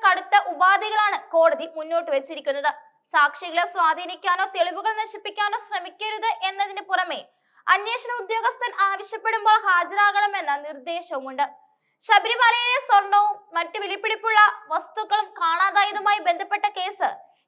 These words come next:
കേരള രാഷ്ട്രീയത്തിൽ വലിയ വിവാദങ്ങൾക്കും തിരികൊളുത്തിയിരിക്കുന്നു. ക്ഷേത്രത്തിന്റെ സ്വത്ത് കൈകാര്യം ചെയ്യുന്നതിൽ ഉദ്യോഗസ്ഥർ കാണിക്കുന്ന അനാസ്ഥയും അഴിമതിയും ഭരണകൂടത്തിനെതിരെ വലിയ പ്രതിഷേധങ്ങൾ ഉയരാനും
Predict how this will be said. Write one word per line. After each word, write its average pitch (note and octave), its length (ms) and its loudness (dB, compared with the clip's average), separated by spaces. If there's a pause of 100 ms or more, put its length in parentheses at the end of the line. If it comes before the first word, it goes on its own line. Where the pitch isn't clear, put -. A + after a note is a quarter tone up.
കേരള D#4 200 2 (120)
രാഷ്ട്രീയത്തിൽ G4+ 480 -4 (100)
വലിയ F4+ 280 2
വിവാദങ്ങൾക്കും G#4+ 720 0 (100)
തിരികൊളുത്തിയിരിക്കുന്നു. D#4 800 -6 (220)
ക്ഷേത്രത്തിന്റെ A#4 640 0
സ്വത്ത് A#4+ 320 -2
കൈകാര്യം A4 480 -2
ചെയ്യുന്നതിൽ G#4 360 -6 (100)
ഉദ്യോഗസ്ഥർ G4+ 580 -6
കാണിക്കുന്ന G#4 460 0
അനാസ്ഥയും F#4+ 520 -6 (140)
അഴിമതിയും G4 580 -2
ഭരണകൂടത്തിനെതിരെ G4 880 -2 (140)
വലിയ E4+ 240 -4 (100)
പ്രതിഷേധങ്ങൾ F#4+ 640 -6 (120)
ഉയരാനും E4+ 420 -4